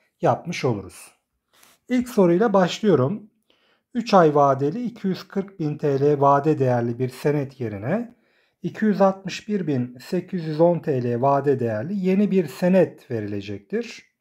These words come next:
İç iskonto yönteminin kullanıldığı bu işlemde yıllık faiz oranı yüzde kırk olduğuna göre yeni senedin vadesi ne olacaktır? Şimdi bu soru eşdeğer senetlerle ilgili.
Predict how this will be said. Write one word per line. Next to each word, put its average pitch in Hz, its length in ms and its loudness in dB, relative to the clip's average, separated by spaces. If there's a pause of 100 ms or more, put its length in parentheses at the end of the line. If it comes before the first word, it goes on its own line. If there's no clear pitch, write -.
(680)
İç 240 300 -2
iskonto 185 540 0
yönteminin 139 680 -2
kullanıldığı 143 720 -2
bu 190 120 -6
işlemde 127 840 -4 (480)
yıllık 214 460 0
faiz 185 440 2
oranı 131 320 0
yüzde 143 460 -6
kırk 202 300 -6
olduğuna 117 440 0
göre 147 500 0 (500)
yeni 196 300 2
senedin 156 680 -4
vadesi 135 560 0
ne 180 80 4
olacaktır? 101 840 -2 (840)
Şimdi 247 340 2
bu 269 80 -2
soru 180 560 4 (420)
eşdeğer 208 600 2
senetlerle 123 920 -2
ilgili. 113 840 -6